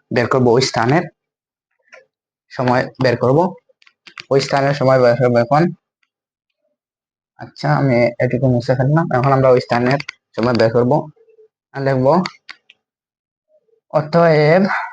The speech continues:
ওই ওই স্থানের, স্থানের সময় সমান, দেখা,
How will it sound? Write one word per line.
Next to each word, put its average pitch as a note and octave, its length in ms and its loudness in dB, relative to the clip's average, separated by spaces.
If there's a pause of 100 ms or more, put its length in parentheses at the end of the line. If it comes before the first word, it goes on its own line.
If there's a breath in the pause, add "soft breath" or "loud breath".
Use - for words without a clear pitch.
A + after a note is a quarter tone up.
(920 loud breath)
ওই D3 440 4 (2250)
ওই C3 240 -4
স্থানের, C#3+ 680 2 (3500)
স্থানের C3 680 0 (1400)
সময় C3 840 2 (1000)
সমান, C3 760 0 (720 loud breath)
দেখা, D#3+ 200 -2